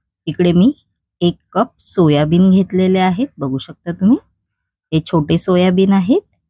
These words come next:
त्यानंतर एक कांदा असा बारीक चिरून घेतलेला आहे. तीन उकडलेले टोमॅटो घेतलेले आहेत, बघू शकता तुम्ही. त्यानंतर दोन हिरव्या मिरच्या आणि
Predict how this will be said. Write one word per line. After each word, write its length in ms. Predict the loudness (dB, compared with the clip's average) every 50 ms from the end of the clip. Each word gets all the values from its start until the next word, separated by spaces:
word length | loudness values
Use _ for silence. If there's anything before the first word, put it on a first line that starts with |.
| _ _ _ _ _ _ _ _ _ _ _ _ _ _ -2
त्यानंतर 520 | 0 0 2 2 2 0 0 0 -2 -2 -4 -8 _ _ _ _ _ _ -4
एक 160 | -4 -4 -4 _ -4
कांदा 300 | -2 0 0 0 2 2
असा 240 | 0 0 -2 -4 -2
बारीक 300 | 0 0 0 0 -2 -6 _
चिरून 380 | -4 -2 -2 0 0 2 2 2
घेतलेला 480 | 2 2 0 -2 -2 0 0 2 2 2
आहे. 300 | 2 0 0 0 -2 -2 -2 _ _ _ _ _ _ _ _ _ _ _ _ _ _ _ _ 0
तीन 200 | 0 2 2 2 0 -2 -8 _ _ _ -6
उकडलेले 600 | -6 -4 -2 0 0 2 2 2 2 2 2 0 -2 -6 _ _ _ _ -6 -4
टोमॅटो 420 | 0 0 0 0 0 0 0 2
घेतलेले 460 | 2 0 0 0 -2 -2 0 0 2
आहेत, 320 | 2 0 0 0 0 -2 -2 _ -8
बघू 240 | -8 -6 -4 -4 -4
शकता 340 | -6 -6 -10 -14 _ -8 -6
तुम्ही. 240 | -4 0 0 0 0 -2 _ _ _ _ _ _ _ _ _ _ _ _ _ -4
त्यानंतर 440 | 0 0 2 2 2 0 -2 -4 -4
दोन 220 | -2 0 0 2 2
हिरव्या 380 | 2 2 2 2 2 0 0 0
मिरच्या 400 | 0 0 0 -2 -6 -4 -4 -4 -4 -4 -4
आणि 240 | -2 0 2 2